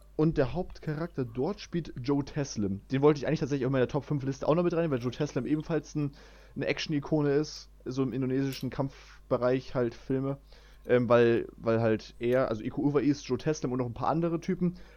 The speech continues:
haben halt so eine Organisation, wo die halt dann immer solche Filme halt drehen. Und ja, der Film auf Netflix, sehr, sehr gut. Und Triple Threat, wo eigentlich er die letzte große Hauptrolle gespielt hatte,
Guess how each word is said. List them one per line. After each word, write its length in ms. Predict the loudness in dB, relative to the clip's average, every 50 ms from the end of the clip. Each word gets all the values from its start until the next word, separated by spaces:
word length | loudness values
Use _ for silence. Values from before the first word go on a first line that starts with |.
| -6 2
haben 200 | 2 4 4 4
halt 120 | 2 0
so 80 | 0 2
eine 60 | 2
Organisation, 680 | 2 4 2 2 0 -2 -4 -4 -2 -2 0 0 0 0
wo 40 | 0
die 60 | 0
halt 80 | 0 0
dann 80 | -2 -2
immer 140 | -4 -4
solche 240 | -4 -6 -6 -8 -6
Filme 240 | -4 -2 0 0 0
halt 160 | -2 -4 -4
drehen. 260 | -4 -2 -2 -4 -4 -8 -16 -20 -20 -20 -20 -20 -20 -20 -20 -20 -20 -10 -4
Und 520 | -2 0 0 0 -2 -4 -8 -18 -18 -16 -10 -8
ja, 160 | -8 -8 -8 -12 -20 -20 -20 -20 -20 -20 -20 -20 -12 -6
der 140 | -4 -4 -2
Film 180 | 0 -2 -2 -2
auf 100 | -2 -2
Netflix, 440 | -2 -2 -2 -2 -6 -6 -8 -14 -16 -18 -18 -18 -18 -18 -20 -20 -20 -20 -20 -20 -14
sehr, 140 | -6 -2 2
sehr 100 | 2 4
gut. 240 | 4 2 0 0 -2 -16 -20 -20 -20 -20 -20 -20 -20 -20 -20 -20 -20 -20 -20 -20 -20 -20 -6 2
Und 260 | 2 2 2 2 -2 -8 -8
Triple 320 | -2 0 2 4 2 2
Threat, 540 | 0 -2 -4 0 2 2 2 0 -6 -18 -8 0
wo 80 | 2
eigentlich 240 | 2 2 2 0 0
er 100 | 0 0
die 140 | 0 0 -2
letzte 300 | -2 -2 -2 -4 -8 -6
große 320 | -4 -2 -2 -2 0 0 -2
Hauptrolle 340 | -2 0 2 2 2 2
gespielt 300 | 2 -2 -4 -4 -4 -2
hatte, 140 | -2 0 0